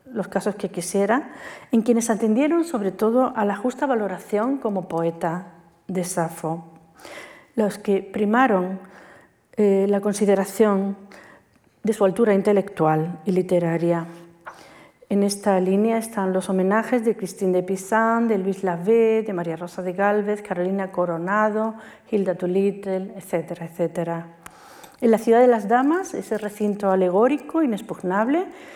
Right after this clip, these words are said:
en el que las mujeres estaban a salvo de los ataques misóginos, Christine de Pizan insiste en la altura intelectual de Safo y la ubica en una relación de autoridad frente a, al todopoderoso Aristóteles.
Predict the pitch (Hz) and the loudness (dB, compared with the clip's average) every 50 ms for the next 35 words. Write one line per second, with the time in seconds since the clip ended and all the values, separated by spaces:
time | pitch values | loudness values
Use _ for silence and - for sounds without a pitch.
0 | - - _ - 196 196 180 175 - 202 185 190 180 180 180 175 185 185 170 170 | -20 -12 _ 0 2 2 2 0 0 2 2 4 4 2 2 0 0 -2 -4 -2
1 | - 220 196 185 196 185 190 202 196 - - 196 190 180 180 180 175 175 - - | 0 0 2 2 0 -2 -2 -6 -10 -4 0 0 2 2 2 2 0 -2 -6 -10
2 | - - - - _ 185 - - 196 185 180 185 180 175 180 175 175 175 175 170 | -18 -20 -20 -10 _ -8 -2 0 0 2 2 2 2 2 2 2 2 0 -2 -4
3 | 175 - - 180 175 - 190 185 190 - 185 175 170 170 165 170 170 185 180 170 | -8 -12 -12 -12 -4 -4 -4 -4 -4 -4 -2 -2 -2 -2 -2 -4 -8 -8 -8 -4
4 | - - 180 185 - 254 269 311 359 349 - - - - - - - - _ _ | -4 -4 -4 -2 0 0 2 2 0 -2 -6 -14 -20 -20 -20 -20 -20 -20 _ _
5 | - 214 214 - 233 247 277 269 269 277 247 - - 208 220 262 311 480 - - | -4 -4 -2 0 0 2 2 2 0 -2 -2 -2 -2 0 2 2 0 0 -4 -12
6 | - - - - _ _ _ _ _ _ _ _ _ _ _ - - - _ 214 | -20 -20 -20 -20 _ _ _ _ _ _ _ _ _ _ _ -20 -20 -4 _ 2
7 | 214 208 208 - 214 208 - - - 285 320 339 320 - - - - - - _ | 2 2 0 -2 -6 -6 -4 -2 0 0 0 0 -2 -8 -16 -20 -20 -20 -20 _
8 | _ _ _ _ 233 226 220 196 190 185 185 180 185 220 226 220 220 220 226 214 | _ _ _ _ 0 2 2 4 4 4 2 2 4 2 4 4 2 2 0 -4
9 | - - 202 190 214 196 190 - - - 185 180 170 170 170 - 185 175 170 - | -4 -6 -4 -2 -2 -2 -4 -2 2 2 2 2 2 -2 -2 0 0 -2 -2 -2
10 | - - 170 170 175 170 - - - - - - - - - - _ _ _ _ | -2 -2 -2 -2 -4 -6 -10 -16 -20 -20 -20 -20 -20 -20 -20 -20 _ _ _ _
11 | _ _ _ _ - 226 208 214 202 208 214 294 302 - 302 262 254 262 247 247 | _ _ _ _ 0 2 4 6 6 6 6 4 4 4 4 4 4 4 4 2
12 | 220 220 214 196 202 - - 254 254 233 220 196 185 175 196 185 180 196 190 226 | 2 2 0 0 -2 -2 0 0 2 2 2 0 0 0 0 2 2 4 4 4
13 | 240 233 220 240 - - 196 190 185 175 185 190 180 175 175 175 170 170 170 170 | 2 2 0 -4 -4 -2 0 0 0 0 0 2 2 4 4 4 4 2 2 0
14 | 165 165 - - - - 175 175 170 165 160 160 165 165 185 175 170 165 165 170 | -2 -4 -8 -12 -10 -8 -6 -4 -4 -4 -6 -6 -6 -6 -4 -4 -2 -2 -2 -2
15 | 160 165 165 196 180 - - 165 156 156 156 175 - 170 156 151 - - - 214 | -4 -4 -4 -6 -8 -8 -10 -10 -10 -10 -10 -12 -10 -10 -8 -8 -10 -6 -6 -6
16 | 208 - 139 147 156 151 - - | -6 -6 -8 -8 -10 -12 -14 -18